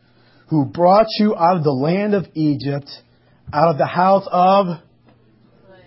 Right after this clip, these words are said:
slavery." I'm the Lord your God. I'm the one who set you free. You were slaves back in Egypt. I set you free. I brought you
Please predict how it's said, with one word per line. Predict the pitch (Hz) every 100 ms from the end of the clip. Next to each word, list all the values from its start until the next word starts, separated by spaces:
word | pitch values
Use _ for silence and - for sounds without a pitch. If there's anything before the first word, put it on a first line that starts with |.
| _ _
slavery." | - 196 247 302 311 294 277 247 180 110 - _ _ _ _ _ _ _ _ _ _ _
I'm | - 330 330
the | 320
Lord | 311 302 294
your | 269 269
God. | 226 269 269 294 320
I'm | 320
the | 320
one | 311 311 302
who | 285
set | 226 - - 311 -
you | 302 302 294 -
free. | 311 269
You | 247 330
were | 302 269
slaves | - - 262 302 311 302 277
back | 240 285 294 277
in | 247
Egypt. | 262 285 294 285 -
I | 247 285 302 220
set | 302 277
you | 262 233
free. | - 277 285 -
I | 226 277
brought | 247 254 269 220
you | 254 240